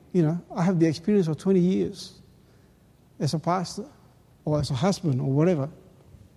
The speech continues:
My answer to that is, if there's no transformation in your heart, you're gonna make the same mistake for the next twenty years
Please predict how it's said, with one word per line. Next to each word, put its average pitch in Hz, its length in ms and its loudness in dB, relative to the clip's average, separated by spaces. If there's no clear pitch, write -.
My 208 180 6
answer 240 280 4
to 214 100 6
that 202 260 6
is, 190 320 2
if 160 180 4
there's 143 260 4
no 208 200 4
transformation 170 920 0
in 131 160 0
your 190 160 2
heart, 131 300 -6
you're 175 160 6
gonna 175 220 8
make 160 320 4
the 139 80 -4
same 208 360 2
mistake 180 440 0
for 147 80 -8
the 131 100 -4
next 160 300 0
twenty 196 240 2
years 147 680 0